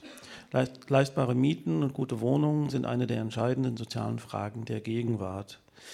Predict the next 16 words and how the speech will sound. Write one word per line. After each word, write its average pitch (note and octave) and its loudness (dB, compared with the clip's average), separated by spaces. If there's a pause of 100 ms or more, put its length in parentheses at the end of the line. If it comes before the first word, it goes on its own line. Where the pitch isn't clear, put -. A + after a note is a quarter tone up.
(240)
Wir C3 2
können E3 4
politische B2+ -2
Rahmenbedingungen B2 2
einfordern, C#3+ 2
aber A#2+ -2
wir B2 -2
können A#2+ 0
auch A2+ -4
selbst C3 -2
unsere A#2+ -6
Wohnsituation A#2+ -2
in A2 -6
die G#2 -4
Hand C3 0
nehmen, D3 0